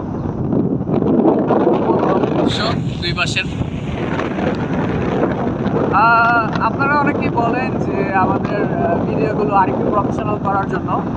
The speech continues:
হ্যাঁ, আমরা করতেছি, চেষ্টা করতেছি। আসলে চাকরি বাকরির পরে যতটুকু সময় পাই ভিডিও করি, আমরা আসলে প্রফেশনাল না, সেটা আমি আগেও বলছি, but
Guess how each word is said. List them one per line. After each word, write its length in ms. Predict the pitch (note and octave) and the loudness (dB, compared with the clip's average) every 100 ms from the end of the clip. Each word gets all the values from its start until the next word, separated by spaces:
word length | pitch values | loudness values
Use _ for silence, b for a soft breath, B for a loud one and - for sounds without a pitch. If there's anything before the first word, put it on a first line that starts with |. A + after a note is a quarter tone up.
| - | -2
হ্যাঁ, 140 | E3+ | 0
আমরা 240 | F3+ F#3+ G3+ | 0 0 -2
করতেছি, 580 | A3+ A3 G#3+ - - - | -2 -2 -4 -6 -6 -4
চেষ্টা 260 | A3+ - G#3+ | -4 -2 -2
করতেছি। 460 | G#3 G3+ G3 A#3 | -2 -6 -6 0
আসলে 400 | G#3 G3+ G3 G#3 G3 - - - - A#3 - - - - | 0 0 -2 -2 -2 -4 -4 -4 -4 -2 -2 -2 -4 0
চাকরি 360 | A#3 A3 - - | 0 0 0 0
বাকরির 340 | A3+ A3 - A3+ | 0 0 -2 0
পরে 220 | A3 A3 | 0 0
যতটুকু 460 | G#3+ G#3 G#3+ G#3+ A3+ | 0 -2 -2 -4 -4
সময় 320 | G#3+ A3+ A#3 | -2 0 0
পাই 240 | A3 A3 | 0 -2
ভিডিও 340 | A3 - A3 G3 | -2 -2 -2 -2
করি, 300 | G3 F#3+ B3+ | -2 -4 -4
আমরা 200 | G#3 - | -2 -2
আসলে 240 | - G#3+ | -2 -2
প্রফেশনাল 520 | - B3 C4+ A#3 B3 | -2 -2 -2 -2 -2
না, 200 | A3+ A#3+ | -2 -2
সেটা 260 | - A3+ G#3 | -4 -4 -2
আমি 160 | G#3 | 0
আগেও 280 | G3 F#3 A3 | -2 -2 -2
বলছি, 360 | A#3 A3 - - | 0 0 -2 -2
but 120 | G3 | -2